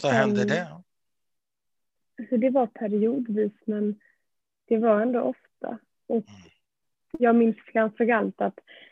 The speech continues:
Speaker 1: när min pappa kanske vilade på dagen och om han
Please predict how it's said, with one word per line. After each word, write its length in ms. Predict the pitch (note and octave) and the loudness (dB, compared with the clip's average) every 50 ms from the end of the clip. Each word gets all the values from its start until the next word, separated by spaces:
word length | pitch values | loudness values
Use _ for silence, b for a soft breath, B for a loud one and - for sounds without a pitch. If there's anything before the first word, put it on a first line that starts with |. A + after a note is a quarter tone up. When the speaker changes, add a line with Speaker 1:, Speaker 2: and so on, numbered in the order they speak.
| b b b _ - | b b b _ 0
Speaker 1:
när 140 | A3 A3 | 2 4
min 320 | A3 A3+ A3 G#3+ G3+ G3+ G3 | 6 6 6 4 4 2 0
pappa 680 | - A3+ A3+ - _ - - G3+ G3+ G3+ G3 G3 - - C4+ - _ _ - | 0 -4 -6 -4 _ -2 0 0 0 0 0 -2 -4 -6 -10 -18 _ _ -6
kanske 640 | C4 A#3 A3+ G3 - G#3 G#3 G#3 G3+ G3+ G3+ - - - _ - | -4 -4 -2 0 0 0 2 2 2 0 -2 -2 -4 -8 _ -4
vilade 680 | A3+ G#3+ A3+ A3 A#3 A3 G#3 - - A3 A3 - A3+ - _ _ _ - | 0 2 2 2 2 0 0 -2 -2 -4 -6 -8 -10 -14 _ _ _ -4
på 80 | A3+ | -2
dagen 640 | G#3+ G#3 A#3 A3+ - - B3 A#3+ - - - A#3+ - - _ _ _ _ _ _ _ _ _ _ _ b b b b b b b b b b _ _ _ | 0 2 2 2 0 -2 -4 -4 -6 -6 -6 -8 -10 -12 _ _ _ _ _ _ _ _ _ _ _ b b b b b b b b b b _ _ _
och 200 | - A#3 G#3 - | -6 -4 -2 0
om 100 | A3+ A3 A3+ | 0 0 0
han 180 | G#3+ G#3 G#3+ | 0 -2 -4